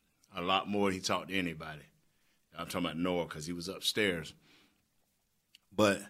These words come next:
during that game, man, at no time did you see Jimmy falter.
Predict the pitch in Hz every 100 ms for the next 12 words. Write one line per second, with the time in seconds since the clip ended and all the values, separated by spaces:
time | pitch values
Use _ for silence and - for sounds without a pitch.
0 | - _ _ _ _ - 135 147 147 135
1 | 123 135 131 120 117 110 104 101 - -
2 | - _ _ _ _ _ - 120 117 131
3 | 156 139 156 151 139 120 101 95 - _
4 | _ _ _ _ - 120 127 113 - 139
5 | 101 113 139 110 85 - 110 104 - 76